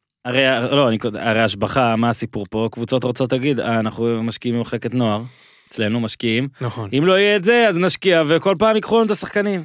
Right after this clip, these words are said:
Speaker 2: החוק נועד למנוע את זה. החוק נועד למנוע את הטריפה של הכרישים, שהכרישים לא יטרפו את ה-, את הדגי רקק, נכון? נכון? אבל היום זה גם לא ככה. היום שחקן רוצה להיות באשדוד לפני שהוא רוצה להיות במכבי תל אביב ומכבי חיפה.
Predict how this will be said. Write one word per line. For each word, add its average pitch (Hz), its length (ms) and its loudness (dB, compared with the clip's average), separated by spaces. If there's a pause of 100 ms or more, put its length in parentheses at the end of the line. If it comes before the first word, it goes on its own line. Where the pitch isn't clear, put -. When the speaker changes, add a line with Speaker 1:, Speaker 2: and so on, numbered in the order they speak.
(120)
Speaker 2:
החוק - 380 -2
נועד 139 320 0
למנוע 123 320 0
את 110 80 -4
זה. 107 100 -8 (500)
החוק 180 280 -2
נועד 143 240 2
למנוע 143 240 0
את - 100 -2
הטריפה 123 380 -2
של 135 140 -2
הכרישים, 190 640 -2 (140)
שהכרישים 127 760 -4
לא 170 100 4
יטרפו 147 340 0
את 147 100 -2
ה-, - 20 -4
את - 220 -10
הדגי 117 540 0
רקק, 110 420 -4
נכון? 113 320 -8
נכון? 170 420 -4
אבל 127 380 -2 (240)
היום 190 260 0
זה 330 80 4
גם 233 140 2
לא 302 120 2
ככה. 277 300 0 (180)
היום 240 380 2 (720)
שחקן 185 360 0
רוצה 226 220 2
להיות 247 100 4
באשדוד 190 400 2
לפני 202 160 -4
שהוא 254 100 -4
רוצה 240 160 -6
להיות 233 100 -4
במכבי 214 200 0
תל 208 60 2
אביב 208 120 2
ומכבי 165 260 0
חיפה. - 280 -2